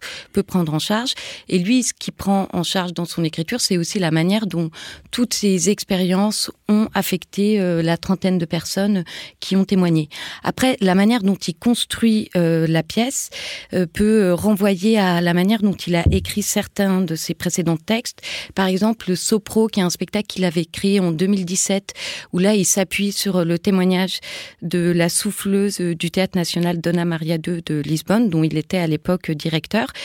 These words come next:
Le spectacle commence de la même manière, où il y a Béatrice Braz, qui est la souffleuse, euh, qui est en dialogue avec Thiago Rodriguez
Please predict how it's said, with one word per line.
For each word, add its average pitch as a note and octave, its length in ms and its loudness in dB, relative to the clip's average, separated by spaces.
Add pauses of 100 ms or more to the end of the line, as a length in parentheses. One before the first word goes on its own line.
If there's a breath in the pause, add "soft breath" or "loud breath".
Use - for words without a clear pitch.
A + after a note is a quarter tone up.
(300 loud breath)
Le F#3+ 80 0
spectacle A3+ 360 0
commence A3 240 4
de G3 100 2
la E3+ 100 4
même G#3 200 4
manière, G3 520 4
où G3+ 80 2
il E3+ 60 2
y F3+ 40 2
a D#3+ 40 2
Béatrice F#3+ 500 0
Braz, F3+ 340 -2
qui - 120 -4
est F3+ 40 2
la E3 120 2
souffleuse, G3+ 560 -2 (500 loud breath)
euh, F3 180 2
qui G3 240 0
est A#3+ 40 4
en B3+ 100 4
dialogue G3+ 540 2
avec F#3+ 240 0
Thiago F#3 280 0
Rodriguez E3+ 540 0